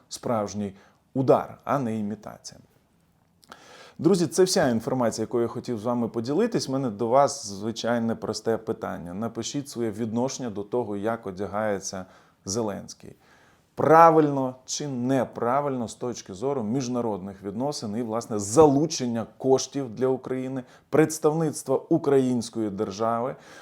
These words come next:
ну і зрозуміло, що, е, поваги до аудиторії тих лідерів, з якими він зустрічається. Я зараз не говорю про перші дні, як він одягався,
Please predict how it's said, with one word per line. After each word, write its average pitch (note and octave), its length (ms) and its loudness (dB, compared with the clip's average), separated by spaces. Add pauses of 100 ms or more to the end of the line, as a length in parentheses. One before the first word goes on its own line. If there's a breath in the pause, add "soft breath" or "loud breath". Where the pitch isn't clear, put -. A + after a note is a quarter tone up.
(120)
ну B2+ 220 2
і G3+ 40 4
зрозуміло, A2+ 600 -2
що, A2+ 380 -6 (560 loud breath)
е, A2+ 360 2 (120)
поваги C3 560 4
до A#2 360 -2
аудиторії A#2 720 0
тих G#2+ 260 -6
лідерів, A2 340 -4
з F2 60 -10
якими G#2+ 420 -6
він G2 200 -8 (340)
зустрічається. - 720 -12 (140)
Я E3 220 4
зараз G3 280 4
не E3 180 0
говорю D3+ 340 2
про C#3 200 -4
перші C3 520 4
дні, G#2 220 -4
як G2+ 260 -2
він G2 120 -8
одягався, F2+ 600 -10